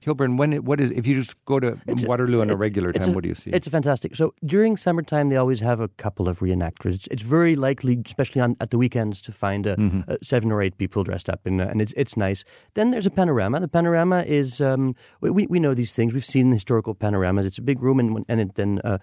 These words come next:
Speaker 2: large painting,
Speaker 1: Oh,
Speaker 2: you
Speaker 1: it's
Speaker 2: know,
Speaker 1: a big
Speaker 2: circle,
Speaker 1: circular painting.
Speaker 2: big
Speaker 1: So
Speaker 2: circular
Speaker 1: in the, in
Speaker 2: painting.
Speaker 1: the old days, in the, in the nineteenth century, I suppose, before they had movies,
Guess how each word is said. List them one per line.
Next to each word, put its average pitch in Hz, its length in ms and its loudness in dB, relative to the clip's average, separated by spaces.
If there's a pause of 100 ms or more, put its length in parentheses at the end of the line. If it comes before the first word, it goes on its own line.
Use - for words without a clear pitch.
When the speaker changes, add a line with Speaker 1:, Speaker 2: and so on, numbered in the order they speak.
(160)
Speaker 2:
large - 260 -8
painting, 127 520 0
Speaker 1:
Oh, 120 60 -2
Speaker 2:
you 143 100 0
Speaker 1:
it's 117 100 -2
Speaker 2:
know, 135 60 -2
Speaker 1:
a 117 40 -2
big 147 120 0
Speaker 2:
circle, 156 240 0
Speaker 1:
circular 131 320 0
painting. 117 460 -2
Speaker 2:
big 190 120 0
Speaker 1:
So 131 80 2
Speaker 2:
circular 180 300 0
Speaker 1:
in 127 60 -12
the, 175 80 0
in 196 60 4
Speaker 2:
painting. 147 300 0
Speaker 1:
the 143 80 2
old 160 240 2
days, 104 340 0
in 113 100 2
the, 113 220 2
in 117 100 2
the 107 80 2
nineteenth 110 360 0
century, 104 300 -2
I 95 40 -2
suppose, 101 500 -2
before 98 280 -4
they 87 80 -2
had 80 180 -4
movies, 117 520 -2